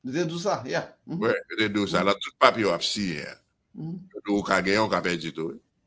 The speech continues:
Speaker 1: Mhm.
Speaker 2: Avec de, même là, on dépense cent mille dollars ou millions de dollars. Avec de, si stock la fait fond, sous, sous, ou là, qui, ou gros stock, tant Amazon, qui mille pour cent.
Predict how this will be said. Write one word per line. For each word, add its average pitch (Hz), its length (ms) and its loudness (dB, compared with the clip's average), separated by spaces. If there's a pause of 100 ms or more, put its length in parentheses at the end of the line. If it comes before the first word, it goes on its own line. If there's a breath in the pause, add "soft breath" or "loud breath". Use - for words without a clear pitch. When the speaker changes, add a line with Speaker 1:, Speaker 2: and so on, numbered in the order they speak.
(120)
Speaker 1:
Mhm. 190 360 -4 (300)
Speaker 2:
Avec 98 200 4
de, 98 260 4
même 101 220 2
là, 98 80 6
on 92 60 2
dépense 90 400 -2
cent 98 220 0
mille 92 120 -2
dollars 80 480 -2
ou 101 140 -8
millions 87 260 -4
de 78 80 -12
dollars. 95 340 -4 (340)
Avec 92 260 0
de, 90 160 0
si - 180 -4
stock - 380 -4
la 85 100 0
fait - 200 -4
fond, 127 300 0 (680)
sous, 113 360 6
sous, 127 360 2
ou 131 200 4
là, 135 200 8
qui, 92 420 0
ou 87 60 -6
gros 98 200 -4
stock, - 360 -4
tant 90 300 -2
Amazon, 82 560 -2 (460)
qui 104 160 -4
mille 101 360 0
pour 110 200 -6
cent. 80 320 -2